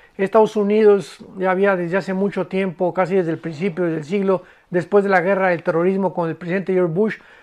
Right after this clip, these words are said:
vino, eh, Obama y quitó, de, casi, eh, eh, desbancó completamente a Estados Unidos de su posi-, supremacía militar. Y a Estados Unidos no le ha interesado,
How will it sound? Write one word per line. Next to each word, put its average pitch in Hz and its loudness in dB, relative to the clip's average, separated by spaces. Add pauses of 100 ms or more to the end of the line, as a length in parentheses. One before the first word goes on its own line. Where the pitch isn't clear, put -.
(120)
vino, 202 2
eh, 185 4
Obama 226 4
y 214 2
quitó, 202 2
de, 190 0
casi, 202 2
eh, 190 0 (400)
eh, 180 2 (280)
desbancó 185 6
completamente 208 2
a - -4
Estados 196 0
Unidos 190 2
de 175 -4
su 160 -8
posi-, 170 -4
supremacía 165 -4
militar. 196 0 (640)
Y 208 2
a 226 6
Estados 311 2
Unidos 311 4
no 262 2
le 294 4
ha 277 6
interesado, 202 -2